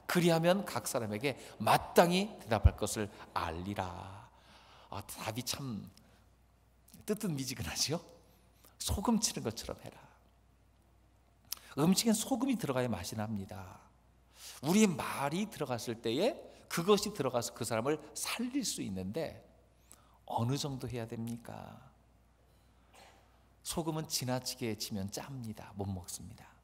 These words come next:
하지만 적당히 치면 맛이 있습니다. 너무 적게 들어가면은요, 밍밍해서 못 먹습니다.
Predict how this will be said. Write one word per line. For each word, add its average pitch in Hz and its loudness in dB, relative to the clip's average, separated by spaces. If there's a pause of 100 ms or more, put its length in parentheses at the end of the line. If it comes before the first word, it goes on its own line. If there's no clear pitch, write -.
(540)
하지만 165 0
적당히 135 -4
치면 127 -2
맛이 - -8
있습니다. 95 -10 (540)
너무 180 4
적게 156 -2
들어가면은요, 120 -2 (220)
밍밍해서 104 -2
못 98 -6
먹습니다. 90 -8